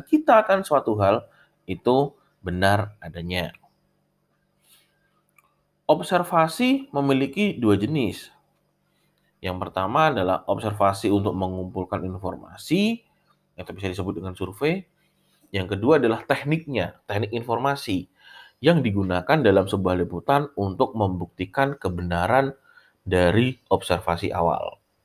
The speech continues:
Jadi observasi pertama itu survei, nah, yaitu riset pertama dalam awal liputan itu disebut survei. Kalau saat liputan itu disebut dengan teknik observasi.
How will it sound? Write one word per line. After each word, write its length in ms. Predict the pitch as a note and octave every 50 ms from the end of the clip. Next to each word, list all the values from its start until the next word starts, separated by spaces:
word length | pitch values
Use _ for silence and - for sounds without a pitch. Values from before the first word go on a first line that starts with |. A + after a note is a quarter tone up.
| _ _ _ - - - _ _ _ _ _ _ _
Jadi 160 | G2+ C3 F3
observasi 560 | F#3 F3 F3 - C#3+ - - C#3+ C#3 - E3+
pertama 480 | - C#3 C#3 - C3+ B2 B2 C#3+ D3+ C3
itu 240 | D3 D3 G#3+ A3+ -
survei, 500 | - D#3 C#3+ - G#2+ F#2 F#2 G2+ G#2 - _ _ _ _ _ _ _ _ _ _ _ _ _ _ -
nah, 160 | - D#2+ F#2 F#2+
yaitu 480 | E2 E2 F#2 F#2+ D3 C#3+ C#3+ C#3+ - - - - - - - _
riset 320 | - A#2+ A#2 - E3+ -
pertama 560 | _ - - - C#3 C#3+ C#3+ A#2 F#2+ F#2 G2+ - F#2
dalam 240 | G2 F#2+ F#2+ E2+ -
awal 240 | G2+ G#2 G#2 G#2
liputan 340 | G#2+ G#2 G#2 A2+ A2 A2+ G#2+ -
itu 160 | G2 G#2 G#2 G2+
disebut 400 | G2+ F#2+ - F#2+ F#2+ F#2+ F2 -
survei. 480 | F2+ F2+ F2 - - G#2+ C#3+ F3 - - _ _ _ _ _ _ _ _ _ _
Kalau 300 | - - A2+ G#2+ - - -
saat 300 | - G#3 - F4 E4+ -
liputan 480 | - - - - G#2 - - G#2 G#2+ G#2+
itu 160 | - - C3+
disebut 480 | B2 A2 G#2+ - A2 G#2+ G#2+ G#2+ - G2+
dengan 300 | F#2+ G2+ G#2 A2 - -
teknik 400 | _ F2+ F2+ F2+ F#2+ G#2+ G#2 G#2 -
observasi. 960 | F2 - _ _ - F2+ E2 - _ F2+ D#2+ D2 - - - C2 G#1+ A1 -